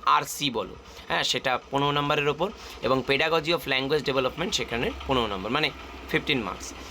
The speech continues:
তো সেম, same as, ওটাও কিন্তু তোমার, আহ,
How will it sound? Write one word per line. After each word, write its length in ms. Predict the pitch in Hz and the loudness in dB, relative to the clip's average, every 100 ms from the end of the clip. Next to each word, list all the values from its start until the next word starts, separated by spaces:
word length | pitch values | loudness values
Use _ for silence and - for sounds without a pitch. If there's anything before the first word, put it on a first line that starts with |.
| - - | -14 -2
তো 180 | 156 - | 2 2
সেম, 340 | - 214 196 98 - - - | 4 4 2 0 -8 -8 -2
same 360 | 202 196 147 113 | 2 4 2 0
as, 100 | - | 0
ওটাও 280 | 156 156 170 | 0 4 4
কিন্তু 300 | 160 156 151 | 2 -2 -2
তোমার, 320 | 156 151 | 2 4
আহ, 40 | 151 | 4